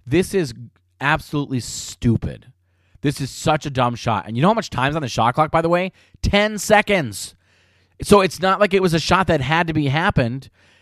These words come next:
It wasn't one of those things where, "Oh my gosh, the shot clock's dying down. We have to ta-, we have to make this." I mean, it was bad. And what does it lead to? It leads to a transition bucket for the Magic, and now it's an eight-point game.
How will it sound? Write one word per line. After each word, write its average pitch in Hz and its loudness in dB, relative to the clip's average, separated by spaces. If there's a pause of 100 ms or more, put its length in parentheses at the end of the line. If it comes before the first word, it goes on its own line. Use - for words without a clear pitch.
(140)
It 135 4
wasn't 170 6
one 180 2
of 165 2
those 156 2
things 165 -6
where, 139 0
"Oh 175 4
my 170 2
gosh, 156 -2
the 127 -6
shot 175 0
clock's 143 -2
dying 127 -2
down. 120 -2
We 123 0
have 143 -2
to 120 -14
ta-, 123 -6
we 135 -4
have 139 -6
to 127 -8
make 127 -4
this." 110 -8 (480)
I - -10
mean, 143 -4
it 156 -4
was 151 -8
bad. 156 2 (300)
And 123 -4
what 151 2
does 185 -4
it 185 -4
lead 180 -4
to? 127 0 (200)
It 127 -4
leads 160 -4
to 156 -4
a 135 -2
transition 147 -4
bucket 127 0 (340)
for 165 4 (100)
the 139 -6
Magic, 151 -2
and 135 -4
now 143 0
it's 160 -6
an 131 -4
eight-point 127 0
game. 156 -6